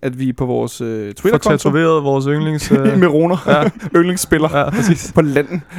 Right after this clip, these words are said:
Speaker 1: Øh, runer og tribal. Nej, det gør vi ikke. Øh, og vi
Speaker 2: Nå,
Speaker 1: sender det heller ikke
Speaker 2: præcis.
Speaker 1: live på Facebook. <laughs> Øh, men vi gør det, at vi på vores Twitter-konto, når vi har optaget det her,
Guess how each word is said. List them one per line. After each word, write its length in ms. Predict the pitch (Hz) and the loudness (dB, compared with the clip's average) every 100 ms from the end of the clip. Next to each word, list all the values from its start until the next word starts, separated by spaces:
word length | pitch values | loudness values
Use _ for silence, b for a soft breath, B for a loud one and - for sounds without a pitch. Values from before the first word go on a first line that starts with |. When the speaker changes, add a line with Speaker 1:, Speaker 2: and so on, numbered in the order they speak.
| 160 | -2
Speaker 1:
Øh, 580 | 139 135 127 120 117 104 | 2 2 2 0 -2 -4
runer 300 | - 143 165 | -2 -2 0
og 320 | 147 - 117 | 0 0 0
tribal. 300 | - 107 117 127 - | 0 -2 -2 -8 -8
Nej, 140 | 92 | -8
det 80 | - | -2
gør 100 | 123 | 0
vi 80 | 110 | 0
ikke. 180 | - - _ 95 | -4 -20 _ -4
Øh, 280 | 127 117 110 | -2 0 -2
og 60 | 120 | -4
vi 40 | |
Speaker 2:
Nå, 60 | 131 | -2
Speaker 1:
sender 180 | 151 143 | 0 0
det 60 | |
heller 100 | 135 120 | 0 0
ikke 100 | 113 | 0
Speaker 2:
præcis. 180 | 120 | -2
Speaker 1:
live 60 | 131 | -2
på 40 | |
Facebook. 360 | 135 131 135 123 | -2 -2 -2 -4
<laughs> 40 | - 180 190 170 - | -8 -18 -18 -16 -2
Øh, 300 | 135 131 127 | 2 2 2
men 120 | 135 | 0
vi 60 | 143 | 0
gør 220 | 185 208 | 0 2
det, 80 | 233 | 2
at 140 | 202 | 2
vi 80 | 170 | 2
på 100 | 165 | 2
vores 160 | 165 151 | 0 0
Twitter-konto, 460 | - 285 156 127 | -2 0 -2 -2
når 100 | 135 | -4
vi 100 | 127 | -2
har 60 | 123 | -2
optaget 300 | 127 - 160 | -2 -4 -4
det 100 | |
her, 100 | 156 | -4